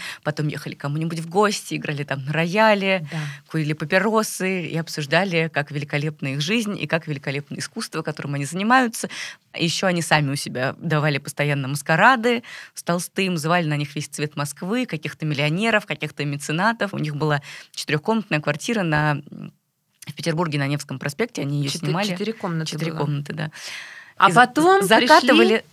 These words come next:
Speaker 2: большевики.
Speaker 1: А подожди, до этого
Speaker 2: А, ладно,
Speaker 1: еще
Speaker 2: хорошо.
Speaker 1: много воды утечет.
Speaker 2: Уже интересно,
Speaker 1: Короче,
Speaker 2: что там будет.
Speaker 1: закатывали там всякие,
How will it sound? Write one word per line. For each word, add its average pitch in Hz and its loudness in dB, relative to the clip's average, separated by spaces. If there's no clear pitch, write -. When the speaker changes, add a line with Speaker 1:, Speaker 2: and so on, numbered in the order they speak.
Speaker 2:
большевики. 240 2
Speaker 1:
А 277 6
подожди, 330 6
до 175 8
этого 262 6
Speaker 2:
А, 180 8
ладно, 180 8
Speaker 1:
еще 240 6
Speaker 2:
хорошо. 220 2
Speaker 1:
много - 8
воды 170 6
утечет. 165 -2
Speaker 2:
Уже 202 2
интересно, 220 -2
Speaker 1:
Короче, 214 8
Speaker 2:
что - -4
там 180 -2
будет. 196 6
Speaker 1:
закатывали 233 2
там 196 2
всякие, 190 0